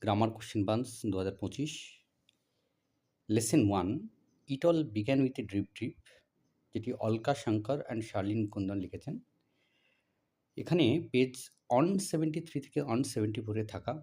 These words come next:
প্রশ্ন উত্তরগুলোর, অর্থাৎ ইউনিট ওয়ান যেটি রয়েছে, তার যে প্রশ্নগুলো রয়েছে, সেগুলোর আমরা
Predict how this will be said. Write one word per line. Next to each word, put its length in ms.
প্রশ্ন 280
উত্তরগুলোর, 540
অর্থাৎ 500
ইউনিট 380
ওয়ান 280
যেটি 240
রয়েছে, 360
তার 160
যে 100
প্রশ্নগুলো 500
রয়েছে, 280
সেগুলোর 360
আমরা 300